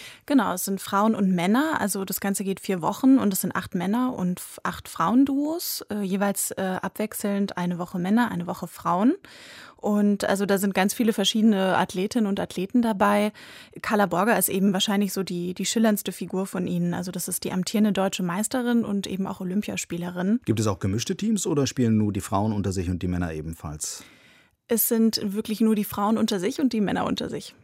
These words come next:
Speaker 2: Normalerweise ist ja so, dass Beachvolleyball draußen gespielt wird.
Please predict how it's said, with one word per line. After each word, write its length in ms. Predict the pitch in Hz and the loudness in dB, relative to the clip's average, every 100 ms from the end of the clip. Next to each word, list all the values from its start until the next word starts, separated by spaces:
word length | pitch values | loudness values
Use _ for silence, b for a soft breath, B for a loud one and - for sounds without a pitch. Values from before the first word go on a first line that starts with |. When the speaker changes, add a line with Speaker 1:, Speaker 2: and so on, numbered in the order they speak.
| _ | _
Speaker 2:
Normalerweise 460 | 95 82 101 113 107 | -4 -2 2 2 2
ist 120 | - | 2
ja 100 | 104 | 2
so, 120 | 101 | 2
dass 240 | 101 92 | 2 0
Beachvolleyball 1000 | - 98 - 95 92 85 87 87 87 87 85 _ | -4 -6 -4 -2 -2 -2 -4 -4 -4 -8 -10 _
draußen 360 | - 87 92 95 | -6 -4 -2 -4
gespielt 420 | - 90 87 90 | -4 -6 -6 -6
wird. 480 | 90 87 - - | -4 -4 -6 -12